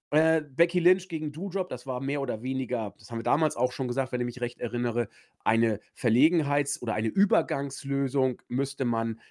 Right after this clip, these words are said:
äh, sagen. Brock Lesnar war damals noch, äh, W W E Champion, das heißt, da war Roman Reigns noch gar nicht mit beiden Titeln unterwegs,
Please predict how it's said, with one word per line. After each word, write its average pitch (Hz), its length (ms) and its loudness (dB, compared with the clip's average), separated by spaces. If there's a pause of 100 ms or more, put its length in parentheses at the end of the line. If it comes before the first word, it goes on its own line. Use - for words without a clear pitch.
(140)
äh, 113 240 2
sagen. 113 460 2 (200)
Brock 147 240 2
Lesnar 156 400 2
war 135 120 -2
damals 143 500 -2
noch, 139 360 2
äh, 123 280 -2
W 123 280 0
W 120 180 2
E 185 340 4
Champion, 131 540 -2
das 104 160 -4
heißt, 127 240 -2
da 110 100 -2
war 135 160 0
Roman 143 300 0
Reigns 127 240 0
noch 113 100 -6
gar 123 160 -4
nicht 120 100 -4
mit 120 140 -6
beiden 123 300 0
Titeln 127 480 2 (340)
unterwegs, 147 920 2